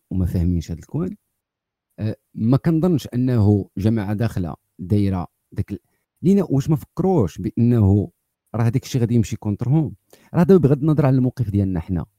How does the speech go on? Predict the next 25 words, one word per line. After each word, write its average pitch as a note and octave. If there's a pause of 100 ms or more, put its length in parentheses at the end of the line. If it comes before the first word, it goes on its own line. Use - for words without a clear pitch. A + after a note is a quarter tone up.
(200)
واش A2+
حنا F#2+
مع F2+
ولا F#2
ضد، -
كي G2+
قلت G2
لكم F2
في -
الاول، D#2+
هذيك F2
الهضره F#2
كامله، D#3 (600)
راه D#3 (140)
كاين E3+
مجتمع C#3
دولي، G2+
كاينه E3 (120)
قوى C3
كبرى B2
في -
العالم B2+
هي A2
اللي C#3
كتحكم، -